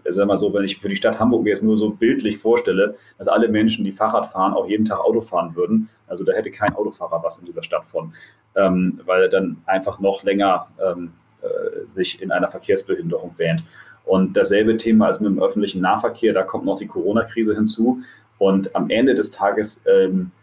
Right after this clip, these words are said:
sag ich mal, löst die Elektromobilität beim Auto, die, der Ö P N V und das Fahrrad zu ähnlichen Teilen das Thema Klima auf.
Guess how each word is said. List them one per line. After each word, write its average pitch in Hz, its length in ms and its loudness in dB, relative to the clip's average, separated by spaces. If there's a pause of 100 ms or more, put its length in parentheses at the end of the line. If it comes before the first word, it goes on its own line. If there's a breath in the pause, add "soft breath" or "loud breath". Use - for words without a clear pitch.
(220)
sag 95 200 2
ich 98 60 -4
mal, 95 240 2
löst 113 560 0 (1500)
die - 140 2
Elektromobilität 110 880 0
beim 98 160 2
Auto, 139 440 2 (1200)
die, 95 280 2
der 95 180 2
Ö 110 120 2
P 110 100 -2
N 95 100 0
V 104 380 0
und 107 160 -2
das 98 160 0
Fahrrad 107 460 0
zu - 260 -2
ähnlichen 110 500 0
Teilen 98 400 0
das 95 200 -4
Thema 92 260 -6
Klima 95 420 0
auf. 82 300 -2